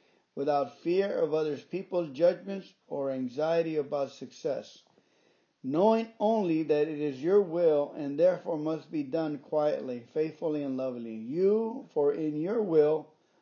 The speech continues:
alone is peace." Praise the Lord. With God, all things are possible. Matthew nineteen twenty-six. Expect the miracle,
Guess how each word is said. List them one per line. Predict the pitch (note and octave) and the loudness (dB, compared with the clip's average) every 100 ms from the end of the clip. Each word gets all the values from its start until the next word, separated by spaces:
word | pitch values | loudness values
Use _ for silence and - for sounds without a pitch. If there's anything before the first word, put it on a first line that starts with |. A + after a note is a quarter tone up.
| _ - | _ -6
alone | C#3 D#3 F#3 D3 C#3 B2+ - | 0 4 4 4 -2 -8 -10
is | D#3+ C3+ - | -8 -8 -10
peace." | - - C3 - - - _ _ _ _ - _ _ _ | -10 -8 -8 -10 -18 -20 _ _ _ _ -20 _ _ _
Praise | - E3 D#3+ A#2 | 0 2 4 0
the | B2+ | -2
Lord. | C#3+ F#3 G#3 F#3+ C#3 - | 0 0 0 -4 -12 -16
With | A#2 G#2 | -18 -8
God, | D3 F3 C#3 A#2+ B2 | 2 4 4 0 -6
all | C3+ C3 | -6 -6
things | - C3+ B2 - | -6 -10 -10 -12
are | |
possible. | B2 D3+ C#3+ C#3 C3 F#2+ F2 G#2 | -12 -6 -6 -6 -12 -14 -14 -10
Matthew | A2 G#2+ G#2+ | -10 -10 -14
nineteen | G#2 A2+ A2+ - A#2 G#2 - | -12 -12 -14 -16 -18 -18 -18
twenty-six. | A2+ A2 - - - - - - - - - - - - | -18 -16 -16 -16 -18 -20 -20 -18 -18 -18 -18 -18 -8 -2
Expect | F3 - - A#2+ A#2+ - | -2 -4 -4 -4 -4 -8
the | G2+ | -12
miracle, | G#2+ A2+ C3+ D3 D3+ | -8 -8 -8 -8 -10